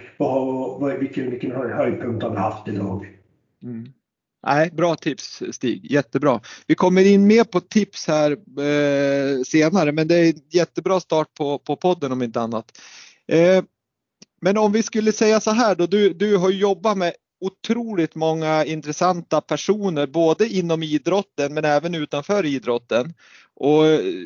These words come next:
Speaker 2: du får ju själv bestämma hur du namnger dem, men, men du har ju redan nu namngivit Johan Olsson, Helena Ekholm, eh, sen har du ju massor av fler, liksom,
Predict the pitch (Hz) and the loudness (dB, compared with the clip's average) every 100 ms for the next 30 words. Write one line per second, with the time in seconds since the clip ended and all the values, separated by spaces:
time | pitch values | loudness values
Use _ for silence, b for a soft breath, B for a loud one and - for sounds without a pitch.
0 | 82 80 127 165 190 190 - 165 160 190 | -14 -18 -2 0 0 0 0 0 2 2
1 | 185 156 139 - 151 143 143 143 135 147 | 0 -2 -10 -2 0 0 -2 -4 -4 -6
2 | 147 147 147 147 151 175 165 131 127 139 | -4 -2 -2 -4 -4 0 2 0 -2 -6
3 | 151 151 160 160 160 160 160 156 165 175 | -6 -2 0 2 2 2 0 0 -6 -6
4 | 160 147 151 156 165 139 135 _ 123 143 | -2 -4 -4 0 0 0 -6 _ -10 -2
5 | 143 147 156 147 - 143 139 139 b b | -2 -2 -4 -6 -4 -2 -2 -8 b b
6 | b b _ 156 151 147 147 151 151 - | b b _ 0 2 2 4 2 0 -2
7 | 143 143 139 135 131 123 104 110 110 110 | 0 0 -2 -8 -10 -12 -10 -8 -8 -8
8 | 92 82 151 156 156 147 147 143 135 131 | -12 -6 -4 0 2 2 2 2 0 -4
9 | 127 143 156 156 - - 175 139 135 - | -14 -10 -2 -2 -4 -4 0 0 -2 -4
10 | 180 170 143 131 120 127 139 131 | 4 6 6 2 -2 -4 -4 -4